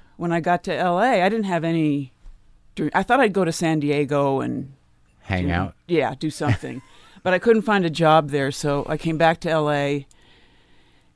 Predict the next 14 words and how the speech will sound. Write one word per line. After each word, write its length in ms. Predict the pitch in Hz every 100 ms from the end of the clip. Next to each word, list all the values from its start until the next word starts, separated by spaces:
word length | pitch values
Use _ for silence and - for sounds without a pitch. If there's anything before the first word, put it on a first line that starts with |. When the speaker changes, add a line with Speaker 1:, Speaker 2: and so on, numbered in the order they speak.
| _
Speaker 1:
And 720 | - 170 170 170 170 170 170 190 - _ -
about 260 | 175 180 -
three 180 | 196
weeks 280 | 196 196 170
later, 300 | 175 196 196
I 40 | 156
had 140 | 160
my 100 | 151
first 560 | 151 156 147 - - - - - -
writing, 580 | 165 175 165 139 139 147 -
T 180 | 180
V 160 | 160 156
writing 340 | 151 160 151
assignment. 500 | 135 - 135 127 127